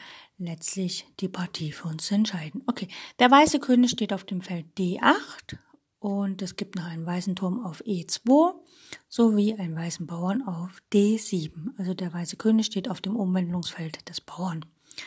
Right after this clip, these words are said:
Es gibt einen schwarzen Turm auf der C-Linie, C eins, und einen schwarzen König auf F sieben. Der kontrolliert alle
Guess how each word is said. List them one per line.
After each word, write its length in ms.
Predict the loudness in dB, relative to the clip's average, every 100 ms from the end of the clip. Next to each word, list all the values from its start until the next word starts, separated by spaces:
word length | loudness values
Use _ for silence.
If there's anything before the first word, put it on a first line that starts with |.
| -16 -18 -16 -16 -14 0
Es 160 | 4
gibt 220 | 6 4 2
einen 80 |
schwarzen 400 | 6 6 6 4
Turm 180 | 0 0
auf 100 | -2
der 180 | -4 -4
C-Linie, 560 | 0 2 4 6 6 4
C 220 | 0 2
eins, 420 | 6 6 4 -2 -10 -18 -18 -18 8
und 280 | 10 10 8
einen 200 | 2 0
schwarzen 340 | -4 -4 -6
König 400 | -2 -2 -2 -4
auf 160 | -8 -8
F 180 | -8
sieben. 800 | -6 2 2 4 2 -2 -18 -12 -6 -6 -4 -2
Der 160 | -2
kontrolliert 680 | -2 -6 -6 -6 -4 -6 -6
alle 260 | -8 -8